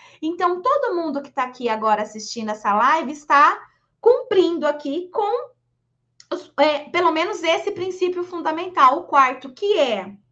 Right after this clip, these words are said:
responsabilidade por meio do contínuo aprimoramento profissional. Você está agora se aprimorando profissionalmente. Por isso que você parou de fazer o que você tava fazendo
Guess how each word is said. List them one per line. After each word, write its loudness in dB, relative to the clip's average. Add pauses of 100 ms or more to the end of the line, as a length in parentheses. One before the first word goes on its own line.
responsabilidade -2
por -4
meio -4
do -8
contínuo -6
aprimoramento -4
profissional. -2
Você -10
está 2
agora 2 (720)
se 0
aprimorando 0
profissionalmente. -6
Por -12
isso -6
que -6
você -6
parou 0
de -14
fazer -10
o -12
que -16
você -14
tava -6
fazendo -4